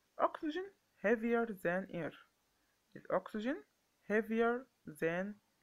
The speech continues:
air. لو أنا عندي أكسجين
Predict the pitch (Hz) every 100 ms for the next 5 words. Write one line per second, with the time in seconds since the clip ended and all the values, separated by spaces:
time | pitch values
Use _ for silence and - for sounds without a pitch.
0 | _ - 196 - - _ _ _ _ _
1 | _ _ _ _ _ _ _ _ _ _
2 | _ _ _ _ _ _ _ _ _ _
3 | _ _ _ _ _ _ _ _ _ -
4 | _ - 170 254 302 262 269 - 220 -
5 | 226 277